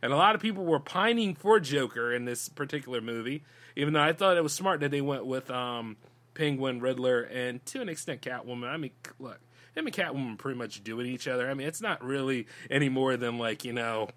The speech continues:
<laughs> uh, you know, I'll s-, uh, uh, we'll sleep together on the weekends, but we fight each other through the week. You know, that kind of thing. It's not, you know what I mean. You know what I mean. Femme fatale adversary. Eh, it's all good. <laughs>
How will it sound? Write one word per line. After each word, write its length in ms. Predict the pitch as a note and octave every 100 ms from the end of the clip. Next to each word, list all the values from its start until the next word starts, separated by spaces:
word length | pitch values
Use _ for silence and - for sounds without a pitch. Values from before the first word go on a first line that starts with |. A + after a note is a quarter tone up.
| -
<laughs> 1700 | F#3 - - - C#4 - A#3+ - - - - - - C4+ D4 A#3+ -
uh, 140 | D#3
you 180 | D#3+ A3
know, 120 | E3 E3+
I'll 100 | F#3+
s-, 180 | - -
uh, 180 | F#3 -
uh, 140 | F3+ D#3
we'll 140 | G#3
sleep 260 | G#3 C4+ F#3
together 300 | F#3+ G3+ F3
on 100 | C#3
the 60 |
weekends, 640 | F3 F3+ D#3+ C3+ B2 A#2+ - - -
but 120 | C#3+
we 80 | E3
fight 200 | A3 F3
each 120 | F#3+
other 160 | D3
through 160 | C3+ C#3+
the 60 | A#2+
week. 260 | C#3 B2
You 80 | D4+
know, 120 | A3
that 160 | A3 -
kind 300 | - C3 A2
of 100 | G#2+
thing. 420 | B2 A2 G2 F#2+ - _ _ _ _
It's 160 | A#3 A3
not, 180 | F3
you 160 | F#3+ C4
know 160 | B2 A2
what 140 | G#2+
I 80 | G#2
mean. 260 | G#2 G2 G2
You 120 | -
know 120 | D#3 G#2+
what 80 |
I 80 | F2+
mean. 160 | D#2+ D#2 - - -
Femme 160 | F#3+
fatale 380 | D3+ C#3 A#2 G#2+
adversary. 640 | G2+ G2+ G2+ G#2 G#2 G2+ A2+
Eh, 140 | D#3 C3
it's 140 | D#3+
all 160 | A2 G2
good. 220 | G2 F#2+ - - -
<laughs> 160 | F#3